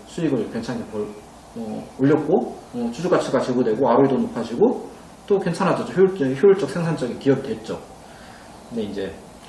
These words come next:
대신 이제 많은 분들이 이걸 보고 깜짝 놀라셨죠. 이제 이거 그냥 상법을 이대로 둬서는 큰일 나겠구나 라고 싶어가지고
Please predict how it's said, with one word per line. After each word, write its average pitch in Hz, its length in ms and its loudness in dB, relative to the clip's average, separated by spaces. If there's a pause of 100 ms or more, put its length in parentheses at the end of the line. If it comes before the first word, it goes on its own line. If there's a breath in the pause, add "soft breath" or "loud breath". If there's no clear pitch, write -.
대신 117 360 -2
이제 92 180 -8 (220)
많은 110 320 0
분들이 110 300 -4
이걸 92 180 -8
보고 92 180 -12
깜짝 143 320 -6
놀라셨죠. 92 480 -10 (260)
이제 - 120 -20 (1200)
이거 117 160 -8
그냥 113 260 -4 (180)
상법을 156 460 0
이대로 131 220 8
둬서는 110 320 -6
큰일 139 240 -8
나겠구나 95 300 -10
라고 90 400 -16
싶어가지고 - 680 -12